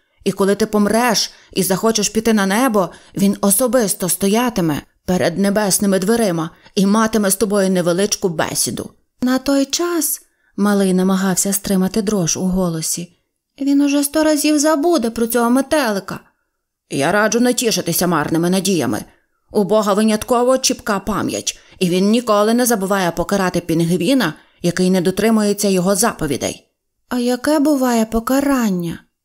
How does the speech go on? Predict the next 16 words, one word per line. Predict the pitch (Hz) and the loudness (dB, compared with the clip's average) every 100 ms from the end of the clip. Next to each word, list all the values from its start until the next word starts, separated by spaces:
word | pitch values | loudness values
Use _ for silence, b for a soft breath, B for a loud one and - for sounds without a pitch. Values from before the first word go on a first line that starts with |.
| _ _ _ - | _ _ _ -8
«Матимеш | 147 147 165 208 262 269 262 214 | -4 0 0 0 2 2 2 -2
якусь | - 160 240 | -4 -4 0
несподіванку», | 240 - 277 180 165 208 233 170 - b b b | -2 0 -2 0 0 0 0 -4 -6 b b b
насмішкувато | 185 180 - 175 - 165 156 214 254 269 | -2 -2 0 -2 -4 -4 -2 -2 0 -2
переморгнулися | 240 214 190 175 165 175 170 175 214 | 0 0 0 0 -2 -2 -2 -2 -2
двоє. | 214 220 190 151 - _ _ _ _ _ _ | 0 0 0 -4 -10 _ _ _ _ _ _
Припустімо, | - 165 - 156 - 214 233 240 233 B B - | -6 -4 -2 -2 -2 -2 0 2 0 B B -2
він | 175 208 247 | 2 2 4
не | 285 | 2
виявив | 214 180 190 254 233 | 2 0 0 0 0
особливої | 240 - 226 202 196 180 175 | -2 -2 0 0 0 0 0
вигадливості, | 165 165 196 220 196 202 - - 214 B B B | -2 -2 -2 -2 -2 -2 -2 -4 -4 B B B
створюючи | - 190 214 220 202 202 208 - | -4 0 0 2 2 0 -2 -2
оцей | 180 - 214 208 | -2 -2 -4 -4
наш | 190 180 - | -4 -4 -4
край. | 208 - - | -4 -6 -8